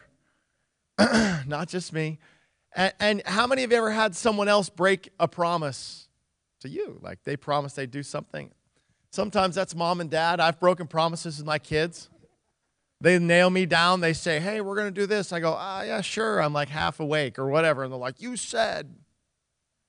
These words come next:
you said you were gonna." You know, Christmas is all about a promise. It's all about a promise being fulfilled, being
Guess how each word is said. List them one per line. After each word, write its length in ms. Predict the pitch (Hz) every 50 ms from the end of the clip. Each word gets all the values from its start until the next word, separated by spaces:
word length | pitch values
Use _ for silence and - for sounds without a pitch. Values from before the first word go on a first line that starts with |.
| _ _ _ _ _ _ _ _ _ _ _ _ _ _ _ _ _ _ _ _
you 180 | - - 233
said 560 | 277 - - - - 196 208 202 165 143 - 117
you 180 | 120 165 185 -
were 100 | 185 185
gonna." 440 | - - 170 165 170 160 131 - _ _ _ _ _ _ _ _ _ _ _ _ _ _ _ _ _ _ _ _ _ _ _ _ _ _ _ _ _ _ _ _ _ _ _ _ _ _ _ _ _
You 100 | 160 185
know, 260 | 208 214 202 185 - - - 160 147 - - - - - - -
Christmas 480 | - 208 220 - - 214 196 165 -
is 140 | 156 147 -
all 260 | - 151 165 180 185
about 260 | 185 135 147 147 147
a 60 | 135 123
promise. 720 | - - 143 131 127 123 101 95 90 - - - _ _ _ _ _ _ _ _ _ _ _ _ _ _ _ _ _ _ _ _ _ _
It's 60 | - -
all 100 | 185 202
about 180 | 208 226 190
a 60 | 175
promise 520 | - - - 180 180 185 185 185 180 - -
being 300 | - - 165 160 143 135
fulfilled, 760 | - - 135 117 - - - 151 147 135 113 98 95 - _ _ _ _ _ _ _ _ _ _ _ _ _ _ _ _ _ _ _ _ _ _ _ _
being 340 | - 165 160 147 135 120